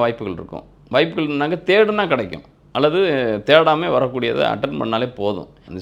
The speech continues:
சின்சியரா நீங்க வந்து ஒர்க் பண்ணுங்க. ஒர்க் பண்ணீங்கனாக்கா அதிகபட்சம் நீங்க ஈல்டு எடுக்கிறதுக்கான வாய்ப்புகள். ஏன்னா குருன்றது மூணாம் இடத்துல ராகு இருக்கிறது மிகப்பெரிய யோகங்க. இன்னொன்னு மூணாம் இடத்துல பு-,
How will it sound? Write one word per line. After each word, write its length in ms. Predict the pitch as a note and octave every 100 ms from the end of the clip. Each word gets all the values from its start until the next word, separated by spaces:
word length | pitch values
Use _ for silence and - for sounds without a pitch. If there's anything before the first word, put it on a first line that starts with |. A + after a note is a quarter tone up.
| -
சின்சியரா 360 | C3+ C#3 C#3 C3+
நீங்க 140 | G2+ E2
வந்து 180 | F2+ A2 F2+
ஒர்க் 160 | G2+ -
பண்ணுங்க. 280 | A#2 E2+ E2+ B2 - - - A2
ஒர்க் 160 | C#3+ -
பண்ணீங்கனாக்கா 480 | E3+ D3 A#2+ G2+ C3+ D#3 -
அதிகபட்சம் 560 | A2+ C#3+ A#2 - F3 -
நீங்க 140 | F#2 E2+ F2+
ஈல்டு 200 | F#2+ F2+
எடுக்கிறதுக்கான 440 | D#2+ D#2+ E2 D2+ C#2+
வாய்ப்புகள். 300 | F#2+ F2+ F2+
ஏன்னா 100 | A2 G#2 G2
குருன்றது 600 | C#3+ D#3 A#2+ F2+ E2+ E2 F2 B2 - - - G2
மூணாம் 260 | B2+ D3 C#3
இடத்துல 300 | A2 A2 G2 A2
ராகு 200 | C#3 C#3+
இருக்கிறது 340 | A2+ B2 B2 G2
மிகப்பெரிய 300 | A2+ A2+ G#2 F#2+
யோகங்க. 320 | F#2+ E2 C#2 - - E2
இன்னொன்னு 300 | F2 E2 D#2+ - - - - G#2
மூணாம் 220 | C3+ C#3
இடத்துல 240 | B2+ A2+ G2
பு-, 100 | G2